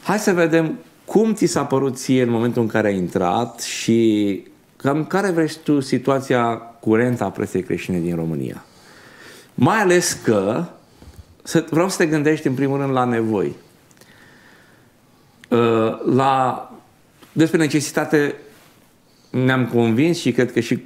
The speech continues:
telespectatorii noștri sunt convinși că e clar. E nevoie și trebuie să o facă cineva. E, ca să o facă cineva, e nevoie de mai multe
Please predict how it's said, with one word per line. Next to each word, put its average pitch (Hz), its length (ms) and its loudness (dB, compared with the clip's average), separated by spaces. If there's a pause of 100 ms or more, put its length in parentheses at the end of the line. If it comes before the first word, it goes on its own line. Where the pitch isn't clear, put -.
(180)
telespectatorii 110 640 0
noștri 107 180 -2
sunt 95 220 -2
convinși 127 360 -2
că 123 100 0
e 110 140 4
clar. 90 280 -4 (300)
E 131 540 0 (240)
nevoie 117 600 0
și - 80 -14
trebuie 104 220 -2
să 101 100 -4
o 95 40 -4
facă 101 240 -2
cineva. 82 480 -6 (840)
E, 165 180 2
ca 127 160 -2
să 117 120 -4
o 110 40 0
facă 147 280 -2
cineva, 117 640 -2 (280)
e 113 80 0
nevoie 113 340 2
de 117 380 0 (800)
mai 98 360 0
multe 98 480 -2